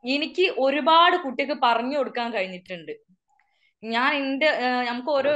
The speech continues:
എന്താ എഡ്യൂക്കേഷണൽ ആയിട്ടുള്ള സെന്റേഴ്സിൽ കുറെ കുട്ടികളുണ്ടല്ലോ, ഒരു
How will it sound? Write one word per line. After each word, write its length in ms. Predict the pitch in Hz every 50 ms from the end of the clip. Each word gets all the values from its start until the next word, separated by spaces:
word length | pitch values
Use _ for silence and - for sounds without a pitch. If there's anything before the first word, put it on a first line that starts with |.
| 277
എന്താ 200 | - 247 247 247 240
എഡ്യൂക്കേഷണൽ 600 | 226 220 233 - 262 262 269 - 277 277 277 277 277 262 233 _ _ _
ആയിട്ടുള്ള 440 | 233 233 233 226 233 247 240 240 247 247
സെന്റേഴ്സിൽ 520 | - - 233 226 226 240 240 240 240 254 247 262 311 320 - - _ _ _
കുറെ 200 | - 262 247 269
കുട്ടികളുണ്ടല്ലോ, 600 | 262 262 233 202 240 226 220 202 185 180 160 156 - _ _ -
ഒരു 180 | - 214 226